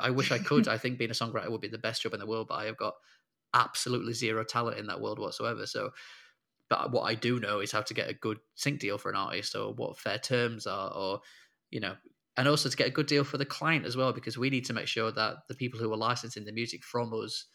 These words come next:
Speaker 1: for sync keep coming back to us.
Speaker 2: Mm-hmm.
Speaker 1: Um, so I don't wanna completely burn bridges with the music supervisor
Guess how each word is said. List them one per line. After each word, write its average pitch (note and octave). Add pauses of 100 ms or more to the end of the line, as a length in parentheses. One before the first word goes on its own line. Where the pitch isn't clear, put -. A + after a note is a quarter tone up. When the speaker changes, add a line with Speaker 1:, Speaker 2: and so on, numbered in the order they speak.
(260)
Speaker 1:
for B2+
sync G#2
keep -
coming G#2+
back B2
to F2+
us. A2+ (680)
Speaker 2:
Mm-hmm. G#2
Speaker 1:
Um, F#2+ (140)
so -
I A#2
don't A#2+
wanna A2
completely A#2
burn A#2
bridges A2
with G#2+
the G#2+
music A#2
supervisor G#2